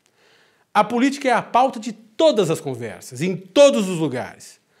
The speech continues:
A política é foco de interesse e de preocupação de todas as brasileiras e brasileiros, independentemente de sexo, idade, religião e de ideologia. A preocupação e o interesse são consenso.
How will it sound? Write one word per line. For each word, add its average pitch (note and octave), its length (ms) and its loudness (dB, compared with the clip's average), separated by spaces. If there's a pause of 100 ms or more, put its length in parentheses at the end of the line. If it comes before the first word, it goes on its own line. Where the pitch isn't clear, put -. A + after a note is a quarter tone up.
(320)
A A3 100 4
política A3+ 520 -2
é F3 60 2
foco A#3+ 380 -2
de F3 140 -6
interesse G#3+ 640 -2
e A#3+ 40 -4
de G#3+ 140 -6
preocupação A3 800 -4
de G#3 140 -8
todas D#4+ 640 0
as G#3+ 140 -2
brasileiras F#3 580 0
e A3 60 -8
brasileiros, G3+ 600 -6 (420)
independentemente F#3 1080 0
de F3 100 -8
sexo, G3 560 -4 (280)
idade, F#3+ 600 0
religião F#3 680 -2 (240)
e B3+ 80 -4
de A3 120 -2
ideologia. G#3+ 540 0 (840)
A G#3+ 120 2
preocupação C4 840 -2
e A#3+ 40 0
o A3 60 0
interesse G3+ 560 -2
são B3+ 200 -8
consenso. - 720 -12